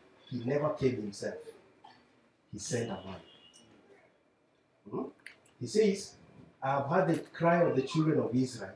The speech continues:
and I have come down to deliver them." But he never came, literally. He sent a man.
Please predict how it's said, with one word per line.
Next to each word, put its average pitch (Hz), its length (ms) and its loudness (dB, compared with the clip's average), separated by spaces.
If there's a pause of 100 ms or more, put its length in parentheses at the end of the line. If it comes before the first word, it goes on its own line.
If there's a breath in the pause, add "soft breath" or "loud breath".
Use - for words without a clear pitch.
(560)
and 139 200 4
I 123 160 6
have - 160 -4
come 185 380 6
down 151 340 4
to 131 80 0
deliver 127 580 2
them." - 140 -6 (240)
But 135 180 0
he 185 100 2
never 202 260 8
came, 135 380 0
literally. 120 500 2 (760)
He 110 80 -12
sent 123 300 0
a 101 100 -2
man. 101 200 -4